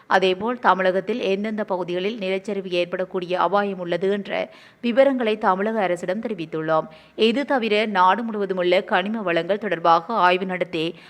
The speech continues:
மத்திய அரசுக்கு அறிக்கை அனுப்பப்பட்டு வருகிறது. அதன்படி தமிழகத்தில் திருவண்ணாமலை, விருதுநகர் மாவட்டம், ராஜபாளையம் உட்பட சில பகுதிகளில் பூமிக்கு அடியில் தங்கம் இருப்பதற்கான சாத்தியக்கூறுகள் உள்ளதாகவும்,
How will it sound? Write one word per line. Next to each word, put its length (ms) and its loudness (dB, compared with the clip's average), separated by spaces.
மத்திய 460 2
அரசுக்கு 440 -4
அறிக்கை 320 2
அனுப்பப்பட்டு 540 -2
வருகிறது. 600 -2
அதன்படி 560 4
தமிழகத்தில் 680 2
திருவண்ணாமலை, 720 0
விருதுநகர் 580 -4
மாவட்டம், 520 0
ராஜபாளையம் 680 0
உட்பட 540 0
சில 280 2
பகுதிகளில் 600 0
பூமிக்கு 480 -2
அடியில் 340 0
தங்கம் 360 0
இருப்பதற்கான 760 -2
சாத்தியக்கூறுகள் 680 0
உள்ளதாகவும், 720 2